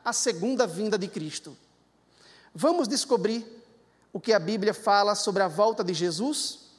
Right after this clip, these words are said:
e tentar decodificar a simbologia profética, as imagens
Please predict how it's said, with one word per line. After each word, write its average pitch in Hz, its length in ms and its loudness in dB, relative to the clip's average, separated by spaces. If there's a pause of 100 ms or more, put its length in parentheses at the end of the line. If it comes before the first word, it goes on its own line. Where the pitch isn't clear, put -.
(640)
e 262 80 -4
tentar 269 400 2
decodificar 226 1300 0
a 220 80 2
simbologia 208 840 2
profética, 240 800 -2 (560)
as 196 200 2
imagens 254 760 0